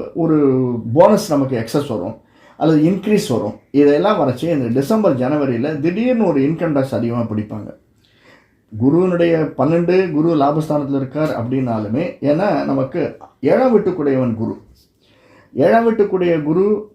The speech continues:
பன்னிரெண்டாம் வீட்டுல இப்போதைக்கு இருக்கார். இந்த ஆறு மாசமும் அப்படிதான் இருக்க போறார். அதனால கணவன் மனைவிக்கு இடையே உள்ள ஒருவரை ஒருவர் நிச்சயமாக நேசித்து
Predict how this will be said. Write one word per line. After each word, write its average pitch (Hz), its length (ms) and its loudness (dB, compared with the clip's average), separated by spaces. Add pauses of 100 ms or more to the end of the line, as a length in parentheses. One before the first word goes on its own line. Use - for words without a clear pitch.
(180)
பன்னிரெண்டாம் 180 480 2
வீட்டுல 147 260 0 (240)
இப்போதைக்கு 151 420 0
இருக்கார். 120 420 -4
இந்த 131 180 2
ஆறு 117 160 2
மாசமும் 135 340 0
அப்படிதான் 127 280 0
இருக்க 123 220 -2
போறார். 113 320 -6 (200)
அதனால 123 400 0 (560)
கணவன் 220 400 -2
மனைவிக்கு 170 480 0
இடையே 143 280 0
உள்ள 123 340 -2
ஒருவரை 190 420 2
ஒருவர் 143 340 0 (100)
நிச்சயமாக 151 720 -2
நேசித்து 139 520 -2